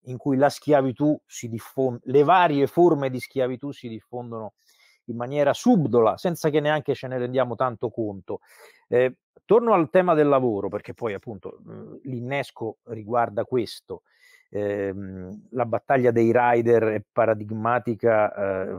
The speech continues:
in senso generale, come ci siamo sen-, fin-, detti fin d'ora, ma sappiamo bene che, eh, nel, sotto il profilo dei diritti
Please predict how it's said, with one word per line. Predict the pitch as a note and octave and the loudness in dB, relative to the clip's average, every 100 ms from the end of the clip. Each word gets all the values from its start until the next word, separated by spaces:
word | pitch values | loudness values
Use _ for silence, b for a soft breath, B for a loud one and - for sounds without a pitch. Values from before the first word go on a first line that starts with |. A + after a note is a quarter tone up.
| F#2 | -10
in | A2 A2 | -12 -14
senso | - A#2+ - | -8 -8 -6
generale, | G2+ A2 A2 A#2+ B2+ | -10 -6 -2 2 2
come | G#2 A2 | 0 -6
ci | G2+ | -10
siamo | A2+ A2 | -12 -10
sen-, | A2 A#2+ B2+ B2 | -12 -12 -16 -20
fin-, | _ B2 A2 | _ -16 -6
detti | B2+ B2 B2 | -2 -2 -4
fin | - A#2+ | -10 -10
d'ora, | A#2 B2+ C3+ C#3+ b b b b | 0 2 4 2 b b b b
ma | B2+ | -8
sappiamo | G#2+ - A#2+ C#3 B2 | -4 -4 -2 -2 -2
bene | A2+ A#2+ C3 C3 | 0 0 2 -2
che, | A2+ A#2+ A#2 _ _ | -2 -4 -4 _ _
eh, | A2+ A2+ G#2+ G#2 G2+ G2 F#2+ A2+ _ _ - - | -14 -10 -8 -8 -8 -8 -10 -12 _ _ -20 -18
nel, | A2+ A2+ A2 A2 G#2+ G#2 G#2+ | -12 -6 -2 0 2 2 2
sotto | - A#2 A#2 | -2 -2 -2
il | |
profilo | G#2+ A2 D#3 B2 | 0 0 2 2
dei | A2+ A2+ | 2 0
diritti | A#2 A#2+ B2 - - B2+ | 2 2 2 -2 -4 -2